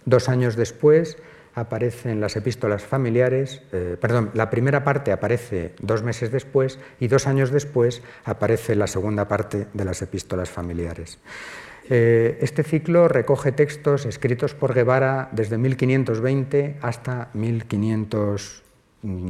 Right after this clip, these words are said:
treinta y nueve cuarenta. El ciclo religioso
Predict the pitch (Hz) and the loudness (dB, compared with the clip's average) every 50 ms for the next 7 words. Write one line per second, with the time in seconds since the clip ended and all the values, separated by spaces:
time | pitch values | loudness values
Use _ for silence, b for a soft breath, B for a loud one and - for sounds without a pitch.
0 | 90 87 85 - - 95 95 95 95 98 98 104 113 113 110 107 101 101 101 98 | -6 -6 -6 -6 -6 -6 -6 -6 -8 -8 -8 -8 -6 -6 -6 -6 -6 -6 -6 -6
1 | 98 98 98 - - 87 90 90 82 80 80 - - - _ _ _ B B B | -8 -8 -10 -8 -8 -8 -6 -6 -8 -10 -12 -14 -18 -20 _ _ _ B B B
2 | B B B B B B B B B B B B B B B B B B B B | B B B B B B B B B B B B B B B B B B B B
3 | 120 120 - - 135 123 143 143 139 143 139 135 127 - 151 151 156 151 - 165 | -4 -2 0 0 2 4 6 6 6 6 4 2 2 2 2 2 2 2 0 -2
4 | 170 185 185 175 | -2 -2 -4 -8